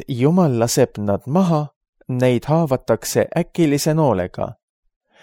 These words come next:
Ta paneb nad komistama nende keele pärast, kõik,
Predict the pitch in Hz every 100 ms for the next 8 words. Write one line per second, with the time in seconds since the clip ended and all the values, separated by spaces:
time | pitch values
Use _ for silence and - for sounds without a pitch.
0 | - _ - 135 - 160 147 120 113 107
1 | - 160 175 151 - 117 110 101 117 117
2 | 90 - 143 180 165 139 131 123 - -
3 | - _ _ _ _ 175 180